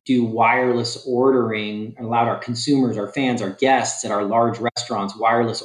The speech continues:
ordering from anywhere on the property. So to give people a, kind of a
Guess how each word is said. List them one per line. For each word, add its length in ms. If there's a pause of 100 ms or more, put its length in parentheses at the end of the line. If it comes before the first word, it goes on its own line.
ordering 500
from 220
anywhere 560 (500)
on 160
the 160 (100)
property. 500
So 260
to 60
give 160
people 340
a, 160 (420)
kind 160
of 80
a 100